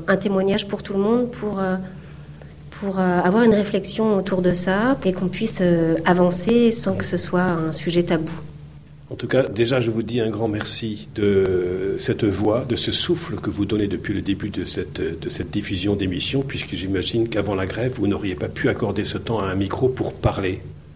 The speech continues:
Speaker 1: Ah non, rien. À personne, même à mon mari. <laughs> Non, non. Merci à vous de me recevoir pour parler de ce sujet qui est si important pour moi.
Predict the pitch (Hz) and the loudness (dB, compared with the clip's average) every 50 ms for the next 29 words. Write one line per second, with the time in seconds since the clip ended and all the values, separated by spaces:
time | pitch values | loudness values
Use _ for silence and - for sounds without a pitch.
0 | - - - 220 226 247 240 208 180 190 196 190 175 180 - - - - - - | -16 -8 -2 2 4 6 6 4 4 2 0 0 0 -2 -8 -12 -16 -18 -20 -20
1 | - - - - - - 196 185 196 190 190 - 170 160 160 - - - - 185 | -20 -20 -20 -14 -6 -6 -2 0 0 -2 0 0 0 -2 -2 -4 -8 -4 0 2
2 | 185 185 175 175 170 170 170 165 170 196 208 - - - - - - - - - | 4 4 4 4 4 2 2 0 -2 -6 -8 -10 -16 -18 -16 -8 -4 -2 -2 -2
3 | - - - - 208 - - - - - - - - - - - 220 208 190 175 | -2 -4 -4 -6 -6 -6 -6 -16 -18 -18 -18 -18 -18 -14 -4 2 4 6 6 4
4 | - - - - - - - - - - - 190 185 190 - 220 196 190 208 226 | 4 0 -8 -12 -16 -16 -18 -18 -8 0 0 0 0 2 0 0 0 2 2 2
5 | 226 214 196 185 175 - 185 190 196 - 180 180 185 180 180 180 - - - - | 2 2 2 -2 -2 0 -2 -2 0 -2 -2 0 0 0 0 -2 -6 -10 -6 -4
6 | 185 170 185 185 185 - - - 175 175 175 - - - 202 202 196 190 190 180 | -2 2 2 2 0 0 0 2 2 2 2 -2 -4 -2 0 0 2 4 6 6
7 | 180 180 185 185 - - - 226 202 180 185 180 180 170 180 226 | 4 4 4 0 -4 -2 -2 -2 0 0 0 2 2 2 2 0